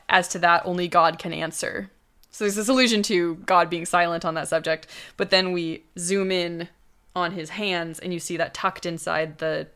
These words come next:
paper that she gave him is this little wooden cross that he's been carrying the whole time. So there's both this implication that he never actually gave up his faith, and that maybe his wife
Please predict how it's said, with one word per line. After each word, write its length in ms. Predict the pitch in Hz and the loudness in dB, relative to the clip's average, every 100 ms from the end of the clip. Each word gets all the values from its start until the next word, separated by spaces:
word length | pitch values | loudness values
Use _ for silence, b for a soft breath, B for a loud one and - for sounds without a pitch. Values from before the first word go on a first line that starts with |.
| _ - | _ -10
paper 280 | 190 175 170 | -6 -4 -4
that 120 | 151 | -4
she 160 | 170 | -6
gave 200 | 160 160 | -8 -10
him 200 | 170 160 | -8 -8
is 420 | 160 165 156 147 - b b b - | -6 -6 -6 -8 -12 b b b -6
this 180 | 175 | -4
little 280 | 180 175 170 | 0 0 0
wooden 280 | 160 156 160 | -2 -4 -6
cross 380 | - 139 - - | -2 -2 -2 -4
that 140 | - | 0
he's 140 | - - | 0 0
been 180 | 160 | -10
carrying 380 | - 151 139 139 | -6 -4 -4 -6
the 60 | - | -8
whole 160 | - | -8
time. 380 | - - - - - _ - - b b b | -8 -8 -8 -12 -20 _ -10 -10 b b b
So 180 | b 214 | b -2
there's 200 | 196 190 | 2 0
both 280 | 190 247 262 | 6 4 4
this 160 | 208 208 | -2 -2
implication 580 | 190 180 180 165 175 | -2 -2 -2 -4 -4
that 180 | 165 - | -6 -8
he 460 | - 175 165 160 - _ _ _ | -10 -8 -6 -8 -12 _ _ _
never 320 | 190 180 170 165 | -2 2 4 4
actually 560 | 165 165 - 175 170 | 2 0 -6 -6 -4
gave 220 | 170 175 | -2 -2
up 100 | 180 | -2
his 180 | 175 175 | -4 -8
faith, 360 | - 190 202 - B B B - | -2 -2 -2 -8 B B B -2
and 540 | 240 262 185 175 180 - _ _ _ _ | 2 4 4 2 -6 -10 _ _ _ _
that 240 | 180 190 170 | 2 2 4
maybe 380 | 185 175 180 | 0 0 -2
his 260 | 180 175 160 | -4 -6 -6
wife 500 | 175 180 175 - | 4 4 4 -4